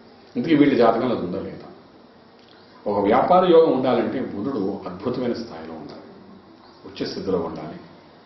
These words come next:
లేదంటే ధనస్థానంలో ఉండాలి, రాజ్యంలో ఉండాలి, లాభంలో ఉండాలి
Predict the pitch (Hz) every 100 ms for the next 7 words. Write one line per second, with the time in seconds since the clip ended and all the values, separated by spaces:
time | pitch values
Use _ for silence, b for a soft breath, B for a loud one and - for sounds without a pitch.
0 | - 95 92 87 - - - - - 107
1 | 120 117 110 101 90 85 80 78 - -
2 | - - - 85 85 - 117 120 90 85
3 | 82 78 78 80 95 107 101 87 80